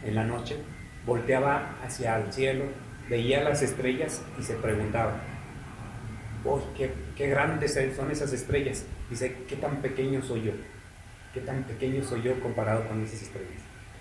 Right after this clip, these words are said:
Y a partir de eso, bajaba rayitas a, a su persona, ¿no? A su, a su actitud, vamos, a su ego,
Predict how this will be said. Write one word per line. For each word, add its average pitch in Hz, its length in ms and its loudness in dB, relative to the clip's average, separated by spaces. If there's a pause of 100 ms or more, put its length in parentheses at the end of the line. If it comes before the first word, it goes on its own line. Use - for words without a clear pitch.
Y - 20 2
a 104 80 -2
partir 117 340 2
de 160 100 8
eso, 147 180 2 (480)
bajaba 120 420 2
rayitas 110 720 -2 (380)
a, - 840 -10
a 107 60 -8
su 113 120 -8
persona, 101 440 -6
¿no? 127 180 -8
A 104 40 -10
su, 110 100 -6 (760)
a 107 60 -6
su 107 380 2
actitud, 120 420 2 (140)
vamos, 101 360 -2 (640)
a 110 120 -2
su 131 180 6
ego, 156 340 8